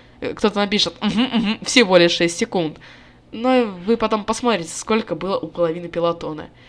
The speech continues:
У позади идущего пилота Racing Point, э, когда я в последний раз у него спрашивал штрафы, было двенадцать секунд.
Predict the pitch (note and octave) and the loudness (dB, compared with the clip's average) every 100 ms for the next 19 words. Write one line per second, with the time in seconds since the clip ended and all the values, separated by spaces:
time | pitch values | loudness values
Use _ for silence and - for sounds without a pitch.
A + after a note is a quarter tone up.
0 | - - C#4 C#4 B3+ C#4+ C#4 C4 - A3+ | -16 -4 0 2 4 4 4 2 2 -2
1 | G3 G3 G#3 G#3+ F#3 F#3+ F3 G3 A#3+ B3+ | -4 -4 -2 -2 -4 -4 -8 -2 -2 2
2 | G3+ F#3 F#3 - - - F#3 F3+ F3+ F#3 | 2 2 -2 -18 -6 4 6 6 4 0
3 | G#3 G3 F#3 F#3+ G3 G3 F3+ F#3 F#3 E3+ | 4 4 2 -8 -6 -2 0 0 -4 -8
4 | E3+ E3 F#3 F3 - D#3 - A#3 B3 - | -8 -2 0 0 -2 -8 -2 0 0 0
5 | D3+ F3+ G#3 D#3+ F#3+ E3+ D3+ - - - | 0 2 2 0 0 0 0 -6 -10 -8